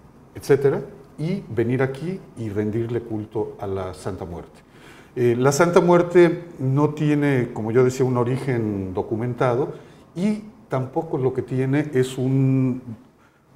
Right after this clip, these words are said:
no se ha institucionalizado. Si bien es cierto que hay iglesias con nombres y apellidos, eh, lo que pasa es que hay distintas opciones y distintas tradiciones.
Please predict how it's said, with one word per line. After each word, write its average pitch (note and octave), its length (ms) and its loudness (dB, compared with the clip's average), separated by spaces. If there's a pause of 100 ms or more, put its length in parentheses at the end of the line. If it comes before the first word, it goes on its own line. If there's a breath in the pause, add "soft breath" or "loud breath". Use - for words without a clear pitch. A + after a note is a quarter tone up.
(120)
no D3+ 220 2
se F3 140 0
ha - 20 2
institucionalizado. A2 920 -4 (260)
Si - 220 -4
bien D3+ 220 4
es D#3+ 120 4
cierto D#3 480 2
que A2 360 0 (280 loud breath)
hay C3 160 4 (120)
iglesias C3 600 0
con G#2 240 -4
nombres A#2+ 380 -2
y A2 40 0
apellidos, B2+ 680 -4 (420 soft breath)
eh, G#2+ 320 -2
lo A#2+ 160 2
que C3+ 80 4
pasa C#3+ 260 2
es D#3 80 -2
que D3 140 -2
hay C#3 340 0
distintas D3 600 -8
opciones C3 480 -6
y - 20 -6
distintas G#2+ 460 -10
tradiciones. F#2 600 -10